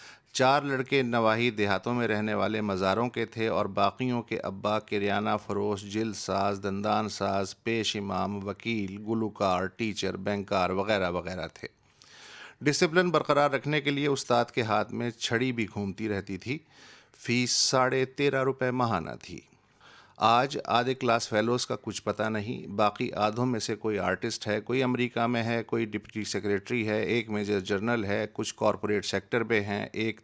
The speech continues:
तामीराती ठेकेदार बना फिर रहा है और एक करोड़पति मफरूर ह्यूमन स्मगलर है।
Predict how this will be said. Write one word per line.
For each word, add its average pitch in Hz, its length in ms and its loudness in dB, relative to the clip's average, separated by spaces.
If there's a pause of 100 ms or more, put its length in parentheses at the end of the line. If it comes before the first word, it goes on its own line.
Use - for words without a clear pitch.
तामीराती 107 600 0
ठेकेदार 101 520 0
बना 113 240 2
फिर 107 160 -6
रहा 95 360 2
है 95 220 -6
और 95 220 2
एक 113 200 0 (600)
करोड़पति 110 840 2
मफरूर 101 520 -2
ह्यूमन 95 380 -2
स्मगलर 82 480 -2
है। - 200 -16